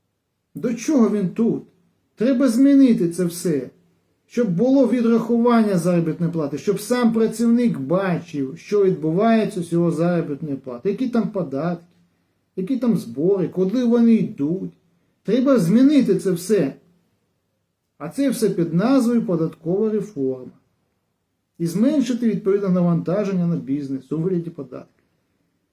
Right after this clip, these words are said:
І ось в фіналі, ш-, шановні глядачі, тіньова економіка — це не просто якась цифра.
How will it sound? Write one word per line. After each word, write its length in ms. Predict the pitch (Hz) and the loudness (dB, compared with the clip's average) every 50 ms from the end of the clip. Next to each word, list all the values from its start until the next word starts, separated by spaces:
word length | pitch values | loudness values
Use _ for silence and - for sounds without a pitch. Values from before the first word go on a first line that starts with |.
| _ _ _ _ _ _ _ _ _ _ _ _ _ _ _ _ - | _ _ _ _ _ _ _ _ _ _ _ _ _ _ _ _ -6
І 80 | 170 220 | -2 -2
ось 180 | 269 233 - | 0 0 0
в 20 | - | 0
фіналі, 420 | 269 269 269 269 269 233 202 180 | 2 4 4 4 4 4 2 0
ш-, 120 | - - - _ _ | -2 -4 -10 _ _
шановні 420 | - - 170 170 196 214 208 196 165 | -8 -2 0 0 0 0 0 -2 -2
глядачі, 540 | 156 160 156 151 135 - - 135 135 - - _ _ _ _ _ _ _ _ _ _ _ _ _ _ _ _ _ | -2 -2 -4 -4 -6 -8 -12 -14 -14 -14 -16 _ _ _ _ _ _ _ _ _ _ _ _ _ _ _ _ _
тіньова 380 | - 196 214 240 262 277 294 285 | -4 0 0 2 2 2 2 4
економіка — 1120 | 285 269 226 262 269 269 262 277 294 294 277 262 240 208 175 165 - 151 127 127 - - _ _ _ _ | 2 2 2 2 4 4 4 4 4 4 4 4 4 2 0 0 -4 -4 -6 -6 -8 -14 _ _ _ _
це 220 | - - - 233 269 | -8 -2 0 2 2
не 160 | 294 311 247 | 2 2 0
просто 520 | 226 214 208 254 294 285 254 - - 226 | 0 0 0 2 2 2 2 2 0 0
якась 480 | 214 202 - 214 202 175 170 - - - | 0 0 0 -2 -2 -4 -4 -6 -8 -8
цифра. 500 | - 214 202 185 165 - - 160 165 | -6 -4 -4 -4 -6 -6 -10 -18 -20